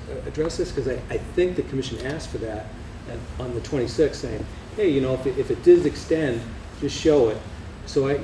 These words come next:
reached out to him, but I haven't heard back from him yet. So if, if that is the case, if there's an area beyond that we didn't capture, I figured we could just do it as a project change, saying,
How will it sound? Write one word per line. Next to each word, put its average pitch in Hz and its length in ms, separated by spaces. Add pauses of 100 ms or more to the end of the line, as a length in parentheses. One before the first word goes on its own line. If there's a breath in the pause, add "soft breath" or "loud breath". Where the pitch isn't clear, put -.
reached 147 240
out 139 140
to 147 80
him, 135 60
but 117 100
I 117 40
haven't 131 180
heard 127 180
back 123 220
from 123 100
him 117 100
yet. 131 300
So 120 320 (220)
if, 147 260
if 147 140
that 175 140
is 180 120
the 143 80
case, 165 300
if - 100
there's 123 160
an 123 160
area 147 340 (200)
beyond 131 500 (420)
that 123 100
we 127 100
didn't 139 200
capture, 139 360
I 113 60
figured 135 280
we 120 60
could - 160
just - 180
do 127 100
it 123 60
as 113 100
a 92 60
project 135 500
change, 110 300
saying, 117 300